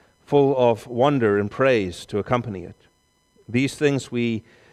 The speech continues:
confess we are not always very good at. We confess, Lord, that we are easily distracted, that we are finite creatures,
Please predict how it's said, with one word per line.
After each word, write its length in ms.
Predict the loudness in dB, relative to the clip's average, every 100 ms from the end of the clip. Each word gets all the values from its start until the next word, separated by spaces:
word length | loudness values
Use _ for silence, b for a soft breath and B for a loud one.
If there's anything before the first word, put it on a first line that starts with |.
| b
confess 380 | -4 2 4 4
we 80 | 2
are 40 |
not 180 | 2 4
always 220 | 4 2
very 220 | 2 2 4
good 180 | 4
at. 260 | 2 -2 -4
We 100 | -4
confess, 540 | -2 -4 2 0 0
Lord, 400 | -2 2 2 0
that 240 | 0 -2 -2
we 180 | -2 2
are 320 | 2 2 -2 -4
easily 320 | -2 0 0
distracted, 640 | -4 -6 0 0 0 -4
that 120 | -4 -4
we 160 | 0
are 300 | 2 2 0 -4 b b b b b b _
finite 560 | 2 4 6 4 2
creatures, 720 | 0 0 0 -2 -4 -4 -12